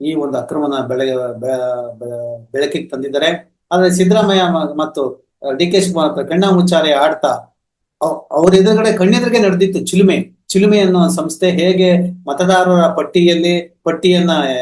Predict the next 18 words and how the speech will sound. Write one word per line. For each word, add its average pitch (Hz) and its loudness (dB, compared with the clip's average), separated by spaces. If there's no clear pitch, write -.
ಎಫೇಸ್ 180 0
ಮಾಡಿ, 143 -2
ಮತದಾರರ 160 2
ಪಟ್ಟಿಯಲ್ಲಿ 156 -4
ಜನಗಳನ್ನು 135 -8
ಕಿತ್ತಾಕಿ, 143 -2
ಜನಗಳನ್ನ 135 -8
ಸೇರಿಸಿ 143 -8
ಎಲ್ಲಾ 180 0
ಮಾಡ್ತಿರ್ತಕ್ಕಂಥ 175 0
ಮಾಹಿತಿಗಳನ್ನ, 147 -4
ಆ, 151 -2
ನಮ್ಮಂತಹ 147 -2
ಮಾಧ್ಯಮಗಳು 147 -2
ಪ್ರಸಾರ 147 -2
ಮಾಡಿದ್ದು, 143 -6
ನಂತರ 165 -6
ಚಿಲುಮೆ 160 -8